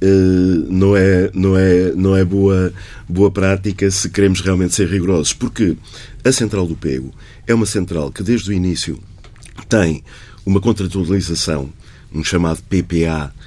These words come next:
que é um acordo de toma da eletricidade por parte do operador da rede elétrica, por parte da ren. Portanto, nós temos, eh, desde mil novecentos e noventa e dois, um contrato muito fechado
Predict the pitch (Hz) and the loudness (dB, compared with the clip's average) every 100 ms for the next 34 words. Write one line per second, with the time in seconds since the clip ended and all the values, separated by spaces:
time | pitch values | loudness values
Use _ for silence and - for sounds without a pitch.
0 | - - - - 92 85 85 95 95 - | -20 -20 -18 -2 2 2 2 0 0 2
1 | 113 104 76 78 78 101 - 117 110 95 | 4 4 2 -4 -6 -6 -4 0 2 2
2 | 85 85 87 85 80 - - 80 76 67 | 0 0 0 0 -2 -6 -4 -4 -4 -6
3 | 65 67 - - - 107 104 107 107 113 | -12 -16 -20 -20 -6 -2 0 0 -2 -2
4 | 117 113 - - - 98 101 113 117 107 | -6 -6 -10 -20 -12 -4 0 2 2 0
5 | 107 98 107 101 95 101 101 104 87 76 | 0 0 0 -2 -2 -2 -2 -2 -4 -6
6 | 80 78 85 78 85 82 87 73 - - | -8 -8 -6 -6 -6 -4 -4 -6 -10 -20
7 | - - - 135 82 - - - 117 143 | -20 -20 -6 -4 -4 -6 -20 -10 -2 0
8 | 143 - - 101 64 - - - - - | 0 -6 -2 -2 -2 -10 -14 -16 -20 -20
9 | - 110 107 98 98 - - 87 123 107 | -2 2 2 0 -6 -16 -16 -2 0 2
10 | 117 123 104 - 95 95 92 90 76 85 | 2 2 0 -4 -4 -4 -4 -4 -4 -2
11 | 95 92 - - - - 101 98 82 73 | -2 -6 -12 -20 -20 -8 -4 -2 -2 -4
12 | - 107 131 - - 87 82 | -2 -2 -2 -4 -2 -2 -2